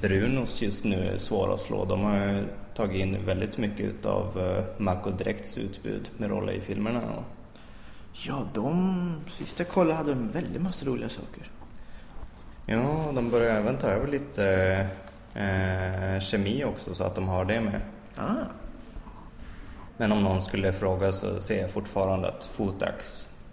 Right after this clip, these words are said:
Speaker 1: de är svenska mästarna på mörkrumsmaterial.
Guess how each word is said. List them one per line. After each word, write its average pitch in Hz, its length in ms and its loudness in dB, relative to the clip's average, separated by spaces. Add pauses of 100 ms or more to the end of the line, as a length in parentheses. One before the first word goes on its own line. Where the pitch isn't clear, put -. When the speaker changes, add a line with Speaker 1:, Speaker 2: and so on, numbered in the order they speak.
Speaker 1:
de 98 220 2
är 90 340 0 (680)
svenska 92 400 -2
mästarna 87 440 0 (160)
på 90 300 2
mörkrumsmaterial. 95 1080 0